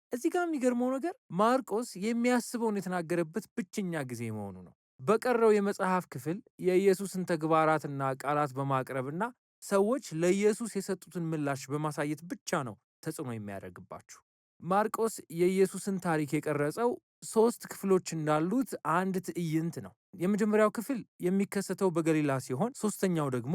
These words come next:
በኢየሩሳሌም ነው። ሁለተኛው ደግሞ ኢየሱስ ከገሊላ ወደ ኢየሩሳሌም ሲሄድ ያሳያል። እና ሁሉም ክፍሎች በተደጋገሙ ጭብጦች ላይ ያተኩራሉ። በመጀመሪያው ክፍል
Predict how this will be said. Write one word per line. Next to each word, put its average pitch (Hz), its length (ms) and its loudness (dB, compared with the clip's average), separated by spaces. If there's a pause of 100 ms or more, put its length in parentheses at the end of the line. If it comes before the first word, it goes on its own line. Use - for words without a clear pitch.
(160)
በኢየሩሳሌም 131 720 2
ነው። 98 120 -16 (160)
ሁለተኛው 247 520 4
ደግሞ 220 240 2 (160)
ኢየሱስ 202 480 0
ከገሊላ 190 520 2
ወደ 175 160 4
ኢየሩሳሌም 139 600 0
ሲሄድ 123 320 -4
ያሳያል። 104 440 -8 (280)
እና 240 260 2 (300)
ሁሉም 247 420 2
ክፍሎች 190 440 -2 (100)
በተደጋገሙ 190 720 2 (100)
ጭብጦች 156 420 -6
ላይ 135 240 0
ያተኩራሉ። 107 600 -6 (140)
በመጀመሪያው 196 640 2
ክፍል 226 280 -6